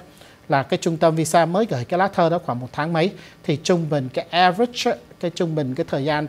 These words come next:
từ ngày đó cho tới có thể được phỏng vấn á, thì nó khoảng từ bốn cho tới sáu tháng, cho nên phải chờ thêm thời gian anh Ân. À, rất là cảm ơn anh ở thành phố Garland, và cho Tuấn xin mời đường dây cuối cùng, xin mời đường dây cuối cùng lên tiếng đi ạ. Dạ, xin mời lên tiếng đi ạ.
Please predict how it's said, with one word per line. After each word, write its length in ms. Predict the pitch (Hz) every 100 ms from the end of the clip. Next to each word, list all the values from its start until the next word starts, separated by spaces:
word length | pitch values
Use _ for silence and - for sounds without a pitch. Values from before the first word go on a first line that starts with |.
| -
từ 140 | 151
ngày 220 | 131 135
đó 240 | 120 127 160
cho 100 | 160
tới 180 | - 160
có 120 | 185
thể 180 | - 117
được 140 | 123
phỏng 240 | - 117 113
vấn 200 | 117 156
á, 80 | 180 - - - _
thì 120 | 151
nó 120 | 131 156
khoảng 220 | 131 117 120
từ 80 | 135
bốn 260 | 123 139 175
cho 100 | 135
tới 140 | 139
sáu 240 | 135 135 147
tháng, 260 | 165 139 160
cho 100 | 170
nên 140 | 156
phải 160 | 147 117
chờ 160 | - 120 104
thêm 180 | 147 127
thời 120 | - 113
gian 220 | 127 120
anh 80 | 120
Ân. 140 | 123 107 - - - - -
À, 240 | 147 143 131
rất 200 | 214 214
là 60 |
cảm 220 | 160 160
ơn 140 | 170 156
anh 180 | 151 143
ở 80 | 120
thành 140 | 135
phố 180 | - 156
Garland, 400 | 156 147 147 123
và 180 | 147 135
cho 180 | - 156
Tuấn 240 | 143 180
xin 300 | - 185 170
mời 120 | 156
đường 120 | 143
dây 120 | 147 160
cuối 180 | 185
cùng, 220 | 185 156 127
xin 200 | 175 156
mời 100 | 135
đường 60 |
dây 100 | 151
cuối 160 | 147 180
cùng 200 | 156 135
lên 120 | 135
tiếng 180 | 135 160
đi 60 |
ạ. 60 | 156 - - - - - _ - - - - - _ - _ _ _ _ _ _ _ _ _ _ - _ _ -
Dạ, 160 | 135
xin 160 | - 180
mời 100 | 147
lên 120 | 160
tiếng 180 | 170 185
đi 60 |
ạ. 60 | 196